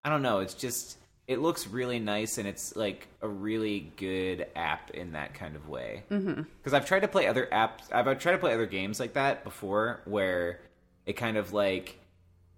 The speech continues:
Speaker 1: you know, "Oh, you have so many, like, cards, and you have to, like, pay to unlock new cards, like, booster packs or whatever." And
Speaker 2: Oh,
Speaker 1: it just, like, I
Speaker 2: no.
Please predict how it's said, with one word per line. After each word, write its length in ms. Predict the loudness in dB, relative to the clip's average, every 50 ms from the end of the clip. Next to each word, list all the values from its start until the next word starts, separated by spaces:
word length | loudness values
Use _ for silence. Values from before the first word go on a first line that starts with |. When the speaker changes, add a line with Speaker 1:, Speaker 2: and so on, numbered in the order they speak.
| _ -10
Speaker 1:
you 120 | -8 -8
know, 360 | -6 -6 -6 -8 -8 -12 -10 -4
"Oh, 300 | -2 0 2 4 4 4
you 180 | 4 4 4 4
have 160 | 2 2 0 0
so 140 | -2 0
many, 260 | 0 0 0 0 2 2
like, 360 | 2 2 2 2 -2 -4 -10
cards, 720 | -8 0 2 4 6 6 6 6 4 2 0 -2 -2 -2
and 180 | -2 -2 0 -2
you 100 | -2 -2
have 140 | -4 -4 -6
to, 80 | -4 -2
like, 200 | 0 0 0 -2
pay 260 | -2 -2 0 0 2 2
to 120 | 2 2
unlock 400 | 0 -2 -2 0 0 -2 -2 -4
new 100 | -6 -6
cards, 460 | -6 -2 0 2 2 2 0 0 -2
like, 160 | -4 -4 -4
booster 260 | -6 -8 -8 -6 -8 -8
packs 360 | -6 -6 -6 -6 -6 -8 -8
or 40 | -6
whatever." 320 | -4 -4 -4 -2 -2 0
And 320 | 2 4 4 4 6 4
Speaker 2:
Oh, 80 | 4 4
Speaker 1:
it 40 | 2
just, 160 | 0 0 0
like, 100 | 2 2
I 140 | 4 2 2
Speaker 2:
no. 60 | 2